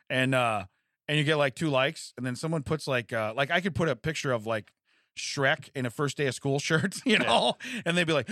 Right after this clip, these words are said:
Speaker 1: "Oh, he's so adorable." It's like, "No, no, no, no, no, he's not,"
Speaker 2: Maybe
Speaker 1: you know?
Speaker 2: we should do that. Maybe we should get backpacks, go stand on our street.
Speaker 1: First day of podcast.
Speaker 2: First day of podcast, first day of school, whatever.
Speaker 1: Yeah, we
Speaker 2: And
Speaker 1: should.
Speaker 2: just, yeah.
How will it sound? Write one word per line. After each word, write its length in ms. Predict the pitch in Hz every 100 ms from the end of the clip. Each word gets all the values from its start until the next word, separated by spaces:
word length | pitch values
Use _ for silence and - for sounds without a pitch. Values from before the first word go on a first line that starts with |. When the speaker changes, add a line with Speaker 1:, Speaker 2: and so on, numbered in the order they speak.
| 262 196
Speaker 1:
"Oh, 300 | 277 370 359
he's 140 | 247
so 240 | - 330 320
adorable." 600 | 202 311 339 247 165 120
It's 120 | 151
like, 100 | 190
"No, 100 | 311
no, 200 | 359 339
no, 280 | 277 262 262
no, 280 | 208 208 247
no, 220 | 185 196 247
he's 140 | 226
not," 260 | 180 160 123
Speaker 2:
Maybe 120 | 131
Speaker 1:
you 80 | 139
know? 60 |
Speaker 2:
we 60 | 160
should 140 | 165
do 100 | 220
that. 180 | - -
Maybe 180 | 104 101
we 100 | 110
should 160 | - 98
get 140 | 107
backpacks, 680 | 92 85 - 92 139 - - _ _
go 100 | 120 98
stand 300 | - 104 110
on 80 | 117
our 120 | 123
street. 320 | - 92 110
Speaker 1:
First 200 | - 170
day 80 | 175
of 80 | 156
podcast. 460 | 151 175 151 107 -
Speaker 2:
First 240 | 139 -
day 80 | 147
of 100 | 135
podcast, 420 | 104 92 113 113
first 200 | 123 110
day 80 | 143
of 60 | -
school, 240 | 123 135
whatever. 400 | 262 175 139 165
Speaker 1:
Yeah, 260 | 175 165 113 - _ _ - - 127
we 60 |
Speaker 2:
And 60 | 135
Speaker 1:
should. 100 | 175
Speaker 2:
just, 200 | 214 -
yeah. 180 | 175